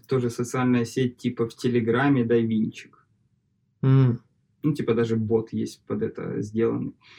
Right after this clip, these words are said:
Speaker 1: Поэтому я, конечно, не сторонник всех этих херней, но я думаю, что, в принципе, для кого-то это,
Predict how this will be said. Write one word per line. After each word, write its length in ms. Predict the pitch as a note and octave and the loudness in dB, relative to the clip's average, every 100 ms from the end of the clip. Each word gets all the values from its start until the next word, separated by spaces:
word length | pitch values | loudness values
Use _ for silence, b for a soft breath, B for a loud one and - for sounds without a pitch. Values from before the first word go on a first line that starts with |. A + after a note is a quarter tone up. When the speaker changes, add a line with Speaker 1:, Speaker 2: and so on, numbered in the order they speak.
| b b b - | b b b 0
Speaker 1:
Поэтому 680 | B2 C#3 C#3 C3 C3 B2 B B B B B | 2 2 0 -2 -2 -4 B B B B B
я, 120 | C#3+ E3+ | 4 6
конечно, 340 | F3+ E3+ D3+ | 6 4 4
не 80 | D3 | 2
сторонник 500 | - D#3 A#3 E4+ - | 4 4 6 4 2
всех 280 | - B2+ A2+ | -2 -2 -2
этих 220 | A2 A2 | -6 -8
херней, 540 | - B2+ A#2 A#2+ A2+ | -4 0 2 2 2
но 140 | A#2 C3+ | 2 4
я 120 | D3+ | 4
думаю, 360 | C#3+ C#3+ C3 | 6 6 6
что, 400 | B2 - B2+ B2 | 0 -4 0 0
в 60 | A2+ | 0
принципе, 460 | - D3+ C#3+ C#3 B2+ | 4 4 4 -2 -2
для 180 | A#2 A#2+ | 0 2
кого-то 340 | A#2+ C3+ D3 | 4 4 4
это, 340 | C3+ B2 A2+ | 2 2 0